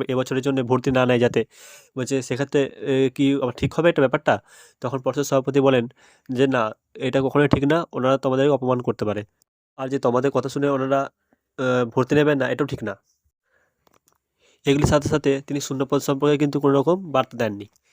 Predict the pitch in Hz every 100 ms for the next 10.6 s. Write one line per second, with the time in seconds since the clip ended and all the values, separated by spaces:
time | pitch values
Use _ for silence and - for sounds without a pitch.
0 | _ _ _ 135 139 - - 135 135 151
1 | 147 139 147 139 165 143 131 143 175 156
2 | 139 139 139 131 151 131 131 139 139 170
3 | 190 - - 123 113 107 104 104 _ _
4 | _ _ _ _ _ _ _ _ _ _
5 | _ - 147 - 143 143 131 135 139 139
6 | 131 147 _ _ 139 127 143 - 127 131
7 | 135 139 127 127 _ 147 131 135 127 131
8 | 135 123 - 127 123 123 135 127 - _
9 | _ 131 123 135 135 143 131 127 135 131
10 | 123 127 - 127 131